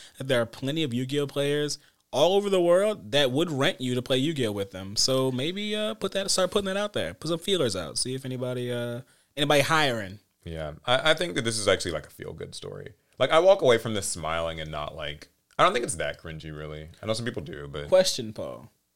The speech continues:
Speaker 2: Answer.
Speaker 1: If given the opportunity, would you rent yourself out to play Yu-Gi-Oh with a stranger?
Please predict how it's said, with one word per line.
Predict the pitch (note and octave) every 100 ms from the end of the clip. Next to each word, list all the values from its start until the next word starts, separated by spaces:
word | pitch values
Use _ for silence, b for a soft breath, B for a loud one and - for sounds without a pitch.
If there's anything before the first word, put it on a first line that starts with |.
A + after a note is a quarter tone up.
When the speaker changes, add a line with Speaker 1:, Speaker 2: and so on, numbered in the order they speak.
| _
Speaker 2:
Answer. | F2 F#2 - -
Speaker 1:
If | B2 A#2
given | D3 F#3+
the | F#3
opportunity, | F3 - C3+ C#3+ C3+ G#2+ G2
would | G#2+ A#2
you | A2+ A#2+ F3 F3 G#2+ D#2
rent | G#2+ E3 E3+
yourself | D#3+ D#3 D#3+ D3+ -
out | E3 A#2 -
to | -
play | A#2 - B2
Yu-Gi-Oh | A#2 C#3 D3 A#2+ A2+
with | A2
a | G#2
stranger? | B2 A#2+ A#2+ G2+ B1